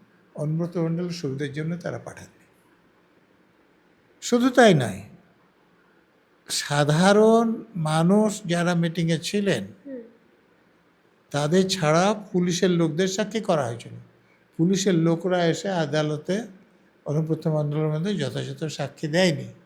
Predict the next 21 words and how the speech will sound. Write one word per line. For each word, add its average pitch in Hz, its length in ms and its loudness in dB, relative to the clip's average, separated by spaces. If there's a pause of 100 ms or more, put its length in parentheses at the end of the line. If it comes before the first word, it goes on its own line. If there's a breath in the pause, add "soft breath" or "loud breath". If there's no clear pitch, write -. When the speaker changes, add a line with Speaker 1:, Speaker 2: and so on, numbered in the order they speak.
(1500)
Speaker 1:
তাদের 151 220 -2
বিরুদ্ধে 165 200 0
কোনো 170 240 0
ব্যবস্থা 143 360 -2
নেওয়া 180 200 2
হয়েছে 196 240 -2
কি? 190 160 -10
Speaker 2:
না। - 520 -18 (300)
Speaker 1:
তার 147 140 -2
মানে 160 200 0
যথাযথ 175 520 -2
যে 175 180 -4
সাক্ষী - 400 -6
দেয়নি, 175 320 -6
সেটা 175 240 -8 (100)
পুলিশের 156 460 -8
উপরতলা 156 560 -8
লোকদের 147 420 -6 (760)
নির্দেশ 165 400 2
অনুসারে। 170 420 0 (1900)
তো - 120 -8